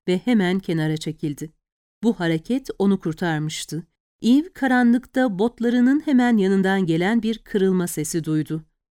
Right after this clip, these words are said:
Dumanı gördü, bir tıslama sesi geldi ve yere dökülüp zemine eritmeye başlayan asit botlarına gelmeden yana atıldı.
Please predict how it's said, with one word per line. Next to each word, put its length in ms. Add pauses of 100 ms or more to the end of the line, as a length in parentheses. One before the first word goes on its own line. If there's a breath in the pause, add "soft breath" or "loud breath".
(180)
Dumanı 440
gördü, 600 (100)
bir 140
tıslama 440
sesi 300
geldi 440 (140 soft breath)
ve 60
yere 460
dökülüp 380
zemine 460
eritmeye 440
başlayan 560
asit 380
botlarına 440
gelmeden 640
yana 280
atıldı. 460